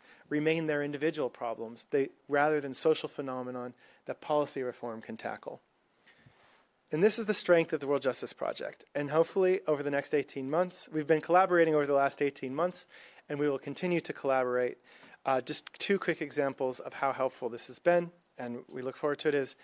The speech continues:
for last year's O G P Global Report, our first ever, we used the Rule of Law Index to look at issues as specific as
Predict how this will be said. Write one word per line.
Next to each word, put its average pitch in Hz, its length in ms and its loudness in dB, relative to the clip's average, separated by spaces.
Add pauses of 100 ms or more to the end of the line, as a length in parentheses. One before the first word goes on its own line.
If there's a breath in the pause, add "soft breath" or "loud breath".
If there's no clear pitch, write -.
(380 loud breath)
for 156 160 4
last 147 340 4
year's 160 300 0
O 156 120 4
G 151 160 -2
P 151 180 -4
Global 131 340 0
Report, 185 480 4
our 139 120 -2
first - 380 0
ever, 160 420 6 (560 loud breath)
we 143 120 0
used 139 240 0
the 135 80 -2
Rule 135 200 2
of 131 120 -6
Law 131 380 4
Index 139 680 -2 (440 soft breath)
to 135 360 2
look 139 240 0
at 127 200 -2 (120)
issues 143 460 -6
as 139 140 -8
specific - 680 0
as 135 460 -4